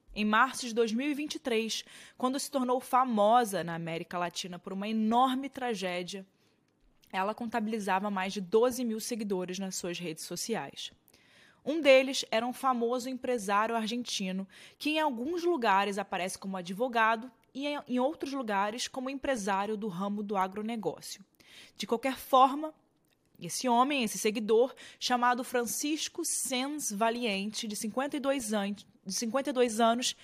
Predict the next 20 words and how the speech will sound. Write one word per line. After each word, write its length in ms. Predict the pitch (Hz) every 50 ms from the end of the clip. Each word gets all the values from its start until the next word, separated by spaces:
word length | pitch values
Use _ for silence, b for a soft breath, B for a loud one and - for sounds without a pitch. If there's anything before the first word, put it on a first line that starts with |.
| B B B B B B
é 100 | - 269
muito 340 | 277 277 294 311 311 - 302
rico, 360 | 226 226 269 302 294 - 302
poderoso 760 | - - 285 254 220 233 208 202 208 220 226 214 214 233 - -
e 80 | 226
conhecido 760 | - - 294 302 311 320 269 - - - 240 240 208 240 254 - _ - - _ _
na 160 | - 208 220
noite 500 | 220 208 202 202 208 220 226 226 - -
de 80 | 196 202
Buenos 480 | 185 180 202 202 208 233 226 185 180
Aires 400 | 185 165 165 175 185 180 208 202
por, 360 | - - _ 214 180 165 - _ _ _ _ _ - _
abre 240 | - 202 220 269
aspas, 500 | 262 240 226 233 - - 262 247 - - B B B B B B B B
"saber 580 | - - 339 339 320 262 208 208 202 220 208 - - _
fazer 320 | - 220 202 185 196 190 185
uma 180 | 185 202 208
festas". 760 | 208 - - 190 - - - - - - - - 175 - - - _ _ _ _ _ _ _ _ _ _ _ _ _ _ _ _
Saber 560 | - - 269 269 226 202 214 233 240 233 - b b b b b b b b
festejar. 840 | - 254 247 247 - - 254 226 202 165 165 - - - - -